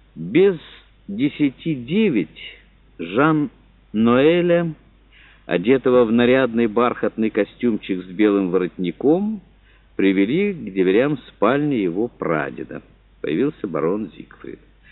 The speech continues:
Ему было уже девяносто четыре года. Он совсем одряхлел,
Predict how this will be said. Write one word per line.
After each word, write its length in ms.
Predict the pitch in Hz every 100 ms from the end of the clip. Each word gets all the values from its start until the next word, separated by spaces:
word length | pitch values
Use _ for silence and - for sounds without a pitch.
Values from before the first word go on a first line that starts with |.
| - - _ _
Ему 240 | - - 135
было 240 | 147 127
уже 520 | 92 78 87 117 127
девяносто 680 | 120 - 78 73 87 - -
четыре 360 | - - 78 104
года. 460 | 82 71 67 -
Он 240 | 87 165 -
совсем 420 | 80 - 95 82
одряхлел, 680 | 64 65 - 92 143 160